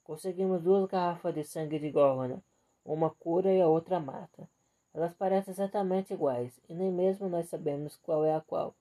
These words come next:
Se você escolher a certa, ela pode curar sua cegueira."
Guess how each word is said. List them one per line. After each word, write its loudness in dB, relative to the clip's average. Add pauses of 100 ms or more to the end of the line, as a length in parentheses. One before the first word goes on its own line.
(500)
Se -10
você -4
escolher 4
a 6
certa, -4 (320)
ela 2
pode -2
curar 4
sua -6
cegueira." -6